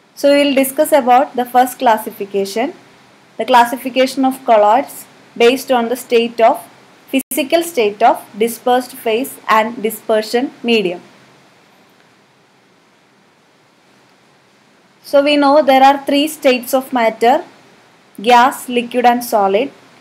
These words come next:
So if the dispersion phase and dispersion medium are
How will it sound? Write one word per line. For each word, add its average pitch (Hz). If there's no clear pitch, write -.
So 269
if 240
the 262
dispersion 277
phase 277
and 254
dispersion 247
medium 240
are 233